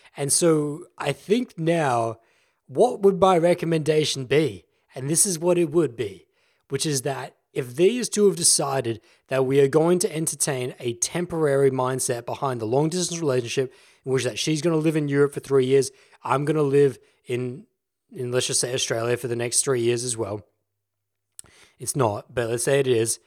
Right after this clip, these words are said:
Uh, we're gonna live worlds apart. Let's say that. We're gonna live worlds apart for the next three years. Obviously, as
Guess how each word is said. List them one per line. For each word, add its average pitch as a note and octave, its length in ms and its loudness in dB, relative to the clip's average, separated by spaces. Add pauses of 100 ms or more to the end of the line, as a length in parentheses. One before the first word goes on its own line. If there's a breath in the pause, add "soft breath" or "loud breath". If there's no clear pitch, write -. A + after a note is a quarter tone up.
(280)
Uh, A2+ 160 -6
we're B2 80 0
gonna B2+ 140 0
live B2+ 240 2
worlds C#3+ 340 4
apart. B2 400 -2
Let's C3+ 180 0
say C3+ 180 2
that. A#2+ 240 0
We're B2 100 0
gonna C3+ 140 0
live B2+ 280 -2
worlds C#3 300 4
apart B2+ 380 -4
for B2+ 80 -4
the A#2 60 -10
next B2 300 -2
three D#3 200 0
years. A2+ 400 -2 (600 soft breath)
Obviously, F#3 800 2 (240 soft breath)
as A#2+ 320 -4